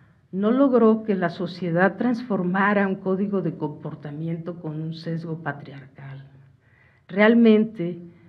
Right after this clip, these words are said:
algunos de los artículos de la revista eran un reflejo de la sociedad de su época, y es indudable su contribución a los avances que podrían haber llevado a una mayor igualdad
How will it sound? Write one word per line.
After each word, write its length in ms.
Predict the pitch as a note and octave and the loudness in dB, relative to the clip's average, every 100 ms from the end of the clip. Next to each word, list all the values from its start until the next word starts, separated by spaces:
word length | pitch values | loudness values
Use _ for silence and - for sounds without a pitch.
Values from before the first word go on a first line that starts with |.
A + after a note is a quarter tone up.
| _ | _
algunos 480 | D#3+ F3 G#3 G#3 A3+ | -4 -2 2 6 6
de 80 | G#3 | 6
los 280 | - - | 4 -2
artículos 680 | E3 E3 - G3+ A3 G3 F3+ | -8 -8 -10 -6 -4 -2 -2
de 100 | D#3+ | -2
la 120 | D#3 | -4
revista 680 | D3+ D#3 F3 G#3 G3+ - D3 C#3 - _ _ _ _ | -4 -6 -4 -4 -6 -8 -12 -12 -20 _ _ _ _
eran 300 | G3+ A3 A#3+ | 4 6 6
un 160 | A#3+ A3+ | 4 4
reflejo 920 | A3 A3 G#3+ G#3 G3+ G#3 F#3+ - - F3+ | 4 2 4 6 6 2 -2 -2 -8 -10
de 180 | E3 | -6
la 100 | E3 | -6
sociedad 560 | D#3+ E3+ - F3 E3+ F#3 | -6 -10 -10 -8 -2 -2
de 100 | F#3 | -2
su 260 | - E3+ D#3 | -6 -6 -4
época, 560 | D#3+ - C#3+ D3 D3 - _ _ _ _ _ - | -6 -8 -16 -16 -20 -20 _ _ _ _ _ -6
y 140 | F#3+ | -2
es 160 | G#3+ A#3+ | -2 0
indudable 840 | C4+ G3+ G#3 F#3 F3 E3 D#3 D#3+ - - - _ _ _ _ _ _ | 0 0 2 4 4 0 -2 -6 -12 -20 -20 _ _ _ _ _ _
su 260 | - G3 - | -12 -10 -6
contribución 1120 | F3 - F3 E3+ - - G3 G3+ A3 A3 - - | -8 -8 -10 -10 -10 -2 2 4 2 0 -6 -10
a 120 | F#3 | -4
los 240 | F3+ E3+ F#3 | -4 -2 -2
avances 640 | E3+ G3 G#3+ A3 G#3+ G#3+ | 2 2 2 2 0 0
que 120 | G#3 | -2
podrían 420 | - E3 F3 F#3 | 0 -2 0 0
haber 300 | F#3+ F3 F3+ | 0 -2 -4
llevado 540 | E3+ E3 E3 E3+ E3 E3 - - - _ | -4 -2 0 2 0 -4 -10 -20 -20 _
a 100 | D#3+ | 0
una 220 | F#3+ G#3 | 4 6
mayor 380 | A3 F#3 F3 E3+ | 6 6 2 0
igualdad 640 | E3+ D3+ C#3+ C#3 D3+ E3+ | -2 -6 -8 -10 -8 -8